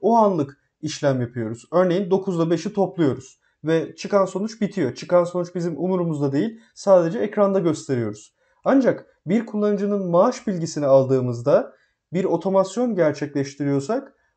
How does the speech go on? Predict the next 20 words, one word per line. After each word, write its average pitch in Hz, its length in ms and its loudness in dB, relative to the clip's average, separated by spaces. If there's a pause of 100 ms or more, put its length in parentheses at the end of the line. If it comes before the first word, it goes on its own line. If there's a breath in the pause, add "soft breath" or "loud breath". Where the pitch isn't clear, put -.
o - 160 0
kullanıcının 202 800 -2
örneğin 208 460 4
bir 214 120 4
yıllık 202 360 -2
bize 190 180 -2
maliyetini 196 840 2 (100)
bulabiliriz. 180 720 0 (200)
Ya 170 140 2
da 180 280 4 (180)
o 175 100 0
kullanıcının 208 600 2
yaşını 190 400 0
alıp 156 240 0 (380)
verdiğimiz 180 600 2
maaşa 185 400 0
göre 190 280 -2
çeşitli 196 460 -4
analizlerde 175 840 0
bulunabiliriz. 170 760 0